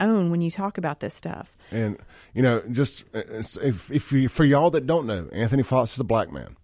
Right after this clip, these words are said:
Speaker 1: Mm-hmm.
Speaker 2: All the defense folks, uh, not defense, I'm <laughs> sorry, I, I keep doing it.
Speaker 1: Prosecution.
Speaker 2: The prosecutors, black as well. I don't know about all the A D As,
Speaker 1: Um,
Speaker 2: but
Speaker 1: yeah, one of the A D As was not,
Speaker 2: Yeah,
Speaker 1: but
Speaker 2: I was like, I don't know about all the A D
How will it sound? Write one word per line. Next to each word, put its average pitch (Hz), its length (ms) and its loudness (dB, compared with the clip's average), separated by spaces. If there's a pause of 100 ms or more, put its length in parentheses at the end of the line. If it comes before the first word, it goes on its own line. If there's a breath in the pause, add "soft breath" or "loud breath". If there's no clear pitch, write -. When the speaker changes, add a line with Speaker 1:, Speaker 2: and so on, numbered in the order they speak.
(140)
Speaker 1:
Mm-hmm. 185 220 2 (720 soft breath)
Speaker 2:
All 113 280 6
the 135 300 6 (340)
defense 151 400 4
folks, 113 520 -4 (200)
uh, 113 120 0
not 101 160 -2
defense, 101 300 -6
I'm 101 80 -4
<laughs> - 20 -6
sorry, - 300 -4 (100)
I, 87 180 -6
I 92 60 -6
keep 101 200 -6
doing 107 200 0
it. - 120 -10
Speaker 1:
Prosecution. 165 480 -6
Speaker 2:
The - 60 -8
prosecutors, 131 680 4 (180)
black 110 360 2
as 135 100 0
well. 127 260 4
I 113 120 2
don't 117 80 4
know 117 80 4
about 110 140 2
all 107 100 4
the 107 80 0
A 113 100 2
D 107 160 0
As, 107 260 4
Speaker 1:
Um, 185 440 2
Speaker 2:
but 113 320 0
Speaker 1:
yeah, 196 240 4
one 196 160 2
of 196 80 2
the 180 80 2
A 175 100 2
D 170 140 -2
As 165 240 -6
was 170 160 -12
not, 165 260 -12 (120)
Speaker 2:
Yeah, 127 100 0
Speaker 1:
but 90 100 -2
Speaker 2:
I 98 40 -2
was 95 120 -4
like, 95 100 -4
I 101 80 0
don't 117 100 0
know 107 60 0
about 107 120 2
all 104 80 2
the 104 80 0
A 104 80 0
D 107 60 2